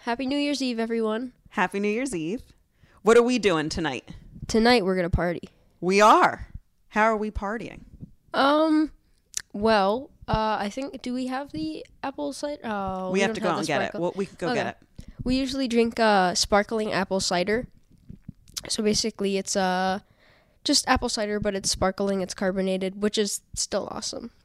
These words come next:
Speaker 1: But,
Speaker 2: Yeah.
Speaker 1: uh, we're gonna be drinking that, staying up, watching the ball drop on T V.
Speaker 2: Maybe dancing, taking the
Speaker 1: Yeah.
Speaker 2: Jada for another walk. No, Jada, stay there, please.
Speaker 1: Partying with the Jada. Yeah, she's
Speaker 2: Good
Speaker 1: here
Speaker 2: girl.
Speaker 1: right now.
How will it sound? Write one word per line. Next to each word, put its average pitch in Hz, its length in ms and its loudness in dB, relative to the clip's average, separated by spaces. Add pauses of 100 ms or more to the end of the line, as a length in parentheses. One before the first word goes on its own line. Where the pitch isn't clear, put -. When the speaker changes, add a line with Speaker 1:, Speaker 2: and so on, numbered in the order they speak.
(140)
Speaker 1:
But, 196 220 -4
Speaker 2:
Yeah. - 200 -4
Speaker 1:
uh, 196 440 2
we're 196 180 -6
gonna 214 420 2 (640)
be 254 120 0
drinking 262 400 4
that, 233 280 0
staying 233 300 2
up, 220 140 2
watching 214 280 0
the 226 80 0
ball 208 200 0
drop 202 360 -4 (160)
on 190 260 -2
T 214 180 -4
V. 202 460 -2 (380)
Speaker 2:
Maybe 185 220 0
dancing, 196 1040 -2 (760)
taking 196 360 -2
the 190 100 4
Speaker 1:
Yeah. 190 220 2 (120)
Speaker 2:
Jada 185 40 -10
for - 160 -6
another 180 300 0
walk. 175 360 0
No, 185 220 2
Jada, 185 260 -2
stay 185 280 -4
there, 160 240 -2
please. 160 400 -8
Speaker 1:
Partying 226 340 6
with 196 120 0
the 202 80 0
Jada. 190 220 0
Yeah, 208 140 4
she's 196 220 -4
Speaker 2:
Good 151 60 -6
Speaker 1:
here 202 100 -4
Speaker 2:
girl. 208 80 -2
Speaker 1:
right 170 160 -6
now. 202 200 -12